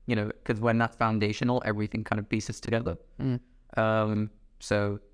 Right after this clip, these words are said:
Speaker 1: if there w-, if there was an answer for that, yes, I'd still say those two.
Speaker 2: Mm.
Speaker 1: But, um, no, absolutely. I think, you know, priorities are changing. Priorities are, it's a very dynamic thing.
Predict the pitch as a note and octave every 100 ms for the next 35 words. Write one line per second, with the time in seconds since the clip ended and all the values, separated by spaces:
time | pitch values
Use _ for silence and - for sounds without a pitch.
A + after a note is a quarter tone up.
0 | - - G#2+ A2 A2+ A#2 A#2 G#2+ - G#2+
1 | A2+ A2 A2 B2+ B2+ A2 B2 C3+ D#3+ E3
2 | - - - - - - - - - -
3 | - - - - - C#3+ B2+ G#2+ - -
4 | - - - - - - - - A2+ A2
5 | A2 A2+ - A#2 B2 C#3+ A#2 - A2 G#2+
6 | - - - G#2+ A2 G#2+ G#2+ G#2 G#2 -
7 | - - C3+ C3+ A#2 G#2+ - G#2 G2+ G2+
8 | - G#2+ G#2+ - G#2+ G#2 G#2 G2+ - -
9 | - G2+ A2 G#2+ A2 A2 G#2+ G#2 G#2 G#2
10 | G#2 - A#2 G#2